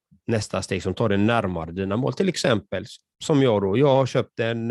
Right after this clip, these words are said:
jag har köpt viktväst här nu och jag går ut med den varje, i stort sett nu varje dag, tjugo kilo. Speciellt nu när jag är hundvakt så har jag en viktväst på tjugo kilo som jag går, eh, ut och promenerar. Varför har jag en viktväst? Jo, jag har ett mål att jag vill stärka min benstruktur, mina ben.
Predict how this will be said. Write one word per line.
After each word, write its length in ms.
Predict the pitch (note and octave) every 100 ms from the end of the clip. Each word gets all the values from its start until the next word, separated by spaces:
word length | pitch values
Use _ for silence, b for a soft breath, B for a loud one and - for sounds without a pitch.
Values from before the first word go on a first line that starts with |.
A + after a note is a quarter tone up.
| -
jag 80 | C#3
har 60 |
köpt 240 | B2+ A2+ A2
viktväst 640 | B2 - G2+ F#2 - -
här 200 | B2 G#2+
nu 140 | G2+
och 160 | G2 A2+
jag 220 | A2+ A2+
går 180 | A#2+ B2
ut 180 | A2 -
med 100 | A2+
den 180 | G#2+ G2
varje, 400 | G2+ F#2+ G2 -
i 60 |
stort 220 | - A#2 -
sett 160 | G#2
nu 100 | G#2
varje 240 | F#2 F#2 F2+
dag, 160 | F2+
tjugo 280 | - A2+ F#2+
kilo. 340 | - G#2+ F2+
Speciellt 400 | F2 A#2+ C3+ A#2
nu 120 | B2+ A2+
när 100 | G#2+
jag 60 |
är 60 | G2+
hundvakt 440 | A2 F2+ F#2+ G#2+ _ _ B B B -
så 80 | A#2+
har 100 | C3
jag 120 | A2+
en 60 | A2
viktväst 420 | A#2 - G2 F#2+
på 60 | G#2+
tjugo 340 | - G#2+ F#2+
kilo 500 | F2 G2+ E2 E2+ F#2 b b b
som 220 | - A#2
jag 200 | G#2+ F#2+
går, 380 | F2+ G2 F2 E2 - _ _ _ _ _ G#2+
eh, 100 | G2
ut 260 | A#2 F#2+
och 60 | -
promenerar. 480 | - G2 G2+ F2 G2+
Varför 420 | A2+ B2 G2+ -
har 80 | B2
jag 120 | G2+
en 60 | F#2
viktväst? 420 | G2+ - - -
Jo, 420 | G3+ F#3 D#3+ D#3 b b b _
jag 160 | C3+ C#3+
har 120 | C3+
ett 100 | G#2
mål 300 | B2+ A2 F#2
att 160 | F#2
jag 60 | B2
vill 120 | A#2+
stärka 520 | - C#3 A#2 - F#2+
min 240 | G2 F#2+ F#2
benstruktur, 680 | G#2+ E2+ - - - -
mina 260 | G#2+ B2 F#2
ben. 560 | F2+ F2 D#2 F#2 G#2+